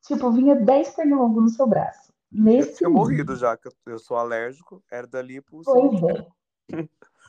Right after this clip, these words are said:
Speaker 1: Pois é. Ainda bem que ninguém era alérgico. Só que o negócio era tão assim que não tinha como a gente ir andando, porque se a gente fosse andando,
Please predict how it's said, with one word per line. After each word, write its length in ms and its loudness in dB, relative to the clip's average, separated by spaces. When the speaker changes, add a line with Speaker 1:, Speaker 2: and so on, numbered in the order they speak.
Speaker 1:
Pois 380 0
é. 400 0
Ainda 380 6
bem 380 4
que 160 -2
ninguém 340 4
era 140 0
alérgico. 580 -2
Só 340 4
que 80 2
o 20 4
negócio 500 2
era 180 4
tão 280 4
assim 580 2
que 420 0
não 220 6
tinha 320 2
como 220 0
a 60 2
gente 320 0
ir 60 4
andando, 680 0
porque 240 -4
se 100 -4
a 20 0
gente 240 2
fosse 280 -4
andando, 760 2